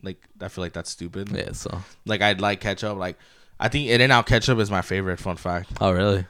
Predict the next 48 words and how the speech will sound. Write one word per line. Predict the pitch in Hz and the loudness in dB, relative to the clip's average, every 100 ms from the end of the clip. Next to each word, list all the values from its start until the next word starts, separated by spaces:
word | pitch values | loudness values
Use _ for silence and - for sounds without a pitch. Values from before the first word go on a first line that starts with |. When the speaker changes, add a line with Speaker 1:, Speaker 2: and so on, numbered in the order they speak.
| - | -8
Speaker 1:
It's | 101 | -6
so | - 101 95 | -2 -2 -2
good, | 92 90 | -4 -4
dude. | 92 92 - _ - _ - - | -8 -10 -14 _ -20 _ -6 8
Speaker 2:
'Cause | 113 107 | 10 10
it's | |
warm. | 98 98 104 95 87 - | 6 6 4 0 -8 -12
Speaker 1:
Yeah, | 104 101 110 117 104 92 | -2 4 6 8 8 6
Speaker 2:
The | |
Speaker 1:
it | 98 | 8
is. | |
Speaker 2:
packages | 110 110 113 101 | 8 8 4 6
are | 92 | 4
warm. | 90 104 95 90 | 4 0 -2 -4
Speaker 1:
Yeah, | 110 107 104 98 98 95 76 | 2 4 4 4 2 -2 -4
I | 113 | -4
mean, | 117 110 | -2 -2
I | |
don't | 117 139 | 0 2
know | 131 | 0
if | 120 | -2
it's | - 123 | -8 -10
'cause | - 110 | -8 -6
if | 98 | -6
it's | 101 92 | -8 -8
warm, | 92 110 143 | -4 -2 0
Speaker 2:
I | 101 | 2
Speaker 1:
but | |
I | 123 | 4
Speaker 2:
think | 123 | 2
Speaker 1:
just | |
Speaker 2:
it | 90 | 0
Speaker 1:
think | 87 | -2
it's | 92 | -4
Speaker 2:
is. | 90 | -4
Speaker 1:
so | 104 101 | -4 -6
good. | 101 101 123 - - - _ - | -6 -6 -6 -10 -20 -20 _ -10
Uh, | 104 107 101 | -4 -2 -2
sometimes | 98 113 135 139 | -4 -4 -4 -4
McDonald's | 107 107 101 113 | -4 -2 0 -2
ketchup, | - 117 127 113 | -6 -6 -4 -6
I'm | 92 | -6
not | 95 95 | -4 -6
a | |
fan | - 95 107 | -6 -6 -6
of. | 120 - | -2 4
Speaker 2:
Oh, | 110 | 4
really? | 98 107 95 | 6 4 0